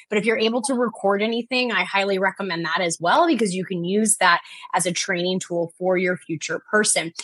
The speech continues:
The other thing is that it, when you don't win, document why you don't win, t-,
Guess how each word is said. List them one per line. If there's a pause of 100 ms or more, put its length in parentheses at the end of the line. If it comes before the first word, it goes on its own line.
(260)
The
other
thing
is
that
it,
when
you
don't
win, (300)
document
why
you
don't (200)
win, (260)
t-,